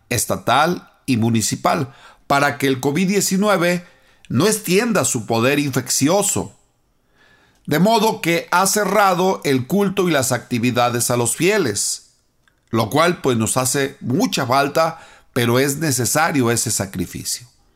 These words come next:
De modo que desde su parte, desde el papel que juega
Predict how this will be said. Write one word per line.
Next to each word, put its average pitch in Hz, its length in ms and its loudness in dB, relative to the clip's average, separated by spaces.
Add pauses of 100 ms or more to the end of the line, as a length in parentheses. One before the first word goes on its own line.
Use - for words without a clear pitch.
(380)
De 151 120 0
modo 220 360 2
que 170 640 0
desde 139 380 0
su 131 260 -4
parte, 143 720 0 (800)
desde 131 680 0 (840)
el 147 120 0
papel 156 380 0
que 196 100 0
juega 135 600 0